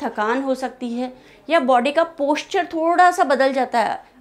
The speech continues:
आप देखेंगे तो पेट थोड़ा आगे निकलता है तो वर्टिब्रा का जो अपना जो पीछे का स्पाइनल कॉर्ड है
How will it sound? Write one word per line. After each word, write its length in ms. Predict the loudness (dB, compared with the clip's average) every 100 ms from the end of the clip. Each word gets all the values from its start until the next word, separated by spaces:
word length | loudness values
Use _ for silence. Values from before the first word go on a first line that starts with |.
| -8
आप 120 | -4
देखेंगे 380 | -4 -2 -2 -4
तो 100 | -4
पेट 360 | -2 -2 -2
थोड़ा 160 | -2 2
आगे 300 | 4 4 0
निकलता 480 | -6 -4 -6 0 4
है 180 | 6
तो 260 | 4 -2 -4
वर्टिब्रा 460 | 0 0 0 0 0
का 160 | 0 -2
जो 120 | -4
अपना 240 | -4 -6
जो 140 | -6 -8
पीछे 380 | -8 -12 -10
का 120 | -8 -8
स्पाइनल 440 | -4 -4 -4 -8
कॉर्ड 260 | -4 -2 -2
है 140 | -6